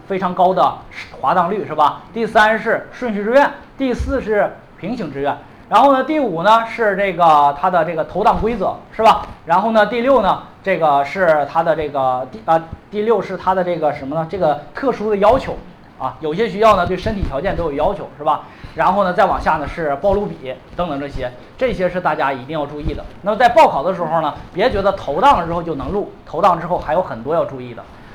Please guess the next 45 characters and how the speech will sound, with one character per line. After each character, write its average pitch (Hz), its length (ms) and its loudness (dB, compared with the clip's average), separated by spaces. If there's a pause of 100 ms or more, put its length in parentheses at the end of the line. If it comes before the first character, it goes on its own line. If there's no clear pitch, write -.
(240)
所 220 100 0
以 233 60 4
说 208 160 0
呢， 220 180 4 (440)
我 160 180 2
宁 269 140 0
可 185 120 -2
报 214 160 2
十 - 300 -6
个 277 80 -2
普 - 140 -8
通 131 160 -12
的， 123 60 -8
不 123 120 -14
愿 160 120 -4
意 - 20 -4
报 156 160 -2
一 113 120 -14
个 151 80 -14
艺 139 140 -14
术， - 60 -18 (240)
太 - 160 -6
烧 131 220 -10
脑 123 180 -14
袋。 - 80 -12 (600)
<laughs> - 140 -6
太 220 100 -2
烧 208 180 0
脑 143 140 -4
袋， 160 120 -2
所 233 180 2
以 - 20 2
说 226 120 2
你 202 80 -4
看 233 120 6
我 240 80 4
普 180 160 -4
通 190 160 -6
的 202 120 0
能 185 120 -2
报 226 80 4
五 151 140 2
六 190 100 -2
十 160 140 -10
个， 180 220 -2